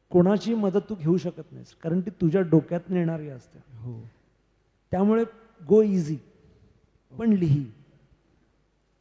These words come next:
Speaker 1: मनात येणारे विचार लिही. कदाचित तुला वेगळे काही scenes येतील, ते वेगळे scenes लिही. जे काय असेल ते छोटे, छोटे, छोट्या notes करत जा आणि
Speaker 2: ओके.
Speaker 1: त्या सगळ्या एकत्र येतील. पण आधी त्याचं एका पेजवरती एक blueprint काढ,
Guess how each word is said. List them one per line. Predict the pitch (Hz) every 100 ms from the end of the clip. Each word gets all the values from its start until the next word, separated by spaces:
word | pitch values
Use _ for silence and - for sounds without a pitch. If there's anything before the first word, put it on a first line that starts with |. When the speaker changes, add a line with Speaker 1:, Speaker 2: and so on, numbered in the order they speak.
| -
Speaker 1:
मनात | 160 180 208
येणारे | 214 208 220
विचार | 185 156 180 170
लिही. | 147 123 -
कदाचित | 170 196 202 214
तुला | 208
वेगळे | 180 170 175 196 196 - - _ -
काही | 185
scenes | 196 - 185 190 - -
येतील, | 156 135 131 190
ते |
वेगळे | 185 170 196
scenes | 190 175 165 156
लिही. | 147
जे | 202
काय | 226 226
असेल | 180 240
ते | 208
छोटे, | 190 220
छोटे, | - 170 202
छोट्या | 170 202
notes | 190 175 185 -
करत | 185 170 139
जा | 120 - _ _ _ _ -
आणि | 185
Speaker 2:
ओके. | 214
Speaker 1:
त्या | 240
सगळ्या | 202 214 233 233 226 226 226
एकत्र | 190 190 180
येतील. | 170 143 131
पण | - 214
आधी | 202 185 233
त्याचं | - 214 220 254 277 _ _ _ _ _ _ _ _ _ 180
एका | 180 214
पेजवरती | 214 208 202 214 202 233 - - _ _ _ _ _ _
एक | 202 185 156
blueprint | 180 196 233 233 202
काढ, | 135